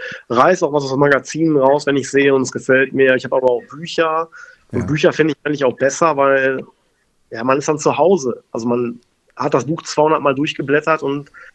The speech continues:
Speaker 2: Ja.
Speaker 1: wenn man den Illustrator sucht oder irgendwas, findet man den halt auch schnell wieder. Ich meine, klar könnte ich den auch googeln, halt, aber kommen andere Bilder als,
Speaker 2: Mhm.
Speaker 1: äh, vor drei Jahren oder sowas.
Speaker 2: Mhm.
Speaker 1: Und ja, Foto, Bücher inter-, finde ich auch interessant, aber auch Instagram oder so ist auch,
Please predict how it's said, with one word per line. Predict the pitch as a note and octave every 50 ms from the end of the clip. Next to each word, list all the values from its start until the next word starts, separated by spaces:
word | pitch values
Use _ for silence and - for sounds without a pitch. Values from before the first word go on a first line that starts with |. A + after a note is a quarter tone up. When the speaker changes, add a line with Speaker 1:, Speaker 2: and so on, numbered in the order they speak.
| _ -
Speaker 2:
Ja. | G#2+ G2 F2+ F#2+ A2+ - _ _ _ _ - - A2+ - _ _ _
Speaker 1:
wenn | - B2 C3
man | C#3+ D3 C#3+ C#3+ C#3 C3 C3 - -
den | C3 C3+ D3+ D#3
Illustrator | D#3 D#3 D3+ - - D3 D3+ D3+ D3+ C#3
sucht | A#2 A#2 C#3 E3+ F#3 - -
oder | D#3 D3+ -
irgendwas, | - D#3 D#3 D3 D3+ D3 -
findet | - E3+ E3 A#2
man | A2+ G#2+ G#2
den | G#2 G#2 G2
halt | G2 F#2+ F#2
auch | - - - -
schnell | - - A2+ A2 A2 A2
wieder. | A#2 A#2+ B2 C3 C3
Ich | - -
meine, | B2 B2+ B2+
klar | D3+ D3
könnte | C3+ D3 C3+ B2+
ich | B2+
den | C3+ C3+
auch | B2+ G#2
googeln, | A2 C#3+ E3+ F3 D#3+ C#3 C#3 C3+ C3+
halt, | C3 C3+
aber | C3+ B2+
kommen | B2 C#3 C#3
andere | C3 C#3 E3+ D#3+ C3 A#2
Bilder | A#2 B2+ C3 C3 B2+ B2 -
als, | B2+ B2+ B2+ - - -
Speaker 2:
Mhm. | B2 A#2 A2 A2
Speaker 1:
äh, | C3 B2+ B2 B2+ B2+ B2 - - _ _ _ _ _ _ _
vor | - C#3
drei | C3 B2 C3 C3 C3+
Jahren | C#3 D3 D3+ C3+ B2 A#2
oder | A2 G#2+ A2 G#2+
sowas. | A2 A2+ A#2 B2 C3 C3 B2
Speaker 2:
Mhm. | A#2
Speaker 1:
Und | A#2 A#2+ A#2 A#2 A#2 - - _ _ - _ _ _ _ _ _ _ _ _ -
ja, | A2 A2+ G#2+ - - _ _ _ _ _ - - - - - _
Foto, | - - F#3 G3+ G3 G3+ G3 G3 G3
Bücher | G3 C3+ D#3+ F#3 - F3+ E3+ E3
inter-, | D#3+ D3 C#3+ C3
finde | - - D#3
ich | C#3 C#3+
auch | C#3 D#3
interessant, | D#3 D3+ C#3+ - D3+ C#3+ D3 D3 C#3+ -
aber | - B2+ B2+ B2 A#2+
auch | A2+ B2 -
Instagram | - B2 - - C3 C3 - - E3+ C#3+ B2 B2 C3 C3+ C3+
oder | C3+ C3 C3 B2+ A#2
so | A#2+ C3 C3
ist | A#2+ - -
auch, | G#2+ A#2+ C3+ D3 -